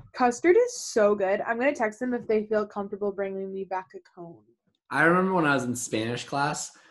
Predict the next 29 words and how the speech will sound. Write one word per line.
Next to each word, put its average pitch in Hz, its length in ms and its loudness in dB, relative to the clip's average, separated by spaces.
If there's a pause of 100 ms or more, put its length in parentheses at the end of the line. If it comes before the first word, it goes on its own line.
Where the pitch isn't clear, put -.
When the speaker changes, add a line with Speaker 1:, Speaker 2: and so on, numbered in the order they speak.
(160)
Speaker 2:
I'd 123 200 2
always 131 340 4
read, 117 340 -2
like, 110 280 -4
there's, 113 260 -2
like, 104 320 -6
they 117 260 -4
have 120 300 -4
the 117 100 -2
word, 107 320 0
like, 104 240 -4
they, 110 120 0
when 117 260 -2
you 117 80 2
had 117 120 -2
the 107 60 -8
food 135 480 4
chapter 117 380 -6
in, 107 100 -4
like, 104 140 -6
Spanish 120 400 -6
two 143 100 -6
point 123 300 -10
two, 123 260 2
where 104 80 -4
they'd 107 220 -4
be 117 100 -2
like, 110 320 -4 (140)
"Flan," 123 680 4